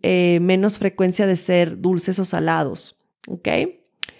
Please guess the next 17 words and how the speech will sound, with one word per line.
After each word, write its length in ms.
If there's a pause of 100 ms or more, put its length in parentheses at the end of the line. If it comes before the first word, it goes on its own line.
(480)
Eh, 580
la 160
comida 440
pesada 500
o 80
también 360
como 280
todas 240
las 240
frutas 460
que 100
son 240
de 80
alguna 320
manera 800
como 340
ácidas, 680